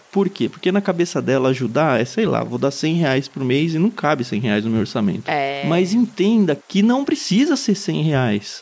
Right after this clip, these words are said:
Speaker 2: Não
Speaker 1: sabe? A gente
Speaker 2: precisa.
Speaker 1: tem apoiadores que dão pra gente dez reais, cinco reais.
Speaker 2: Cinco reais. É.
Speaker 1: Cara, não tem cinco reais por mês pra
Speaker 2: <laughs>
Speaker 1: não é pra ajudar, é pra retornar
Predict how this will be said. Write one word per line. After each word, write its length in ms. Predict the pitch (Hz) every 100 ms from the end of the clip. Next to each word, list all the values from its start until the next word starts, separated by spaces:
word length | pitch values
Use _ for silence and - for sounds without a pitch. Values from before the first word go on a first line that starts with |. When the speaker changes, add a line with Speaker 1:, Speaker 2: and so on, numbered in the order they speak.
| -
Speaker 2:
Não 60 |
Speaker 1:
sabe? 220 | 170 160
A 40 | 143
gente 160 | 147 202
Speaker 2:
precisa. 160 | 180
Speaker 1:
tem 140 | 208 208
apoiadores 680 | 190 180 160 131 180 190 -
que 140 | 180
dão 200 | 156 170
pra 140 | 185
gente 300 | 156 175 175
dez 320 | 143 156 185 165
reais, 560 | 151 147 151 151 - -
cinco 520 | - - - 202 196 165
reais. 400 | 143 127 143 147
Speaker 2:
Cinco 100 | 294
reais. 500 | 254 254 262 - - _ -
É. 60 |
Speaker 1:
Cara, 400 | 185 180 139 107 - -
não 240 | 147 170
tem 260 | 170 180 190
cinco 500 | 185 - 208 269 269
reais 640 | 196 143 143 175 131 123 - -
por 180 | 202
mês 760 | 196 139 143 175 123 - - - -
pra 460 | - 127 123 120 -
Speaker 2:
<laughs> 880 | 226 170 180 190 185 190 185 196 -
Speaker 1:
não 160 | 185
é 40 | 247
pra 200 | 294 165
ajudar, 680 | 143 143 123 113 104 104 123 -
é 80 | 143
pra 240 | - 165
retornar 1080 | 139 175 240 - 214 143 135 160 185 123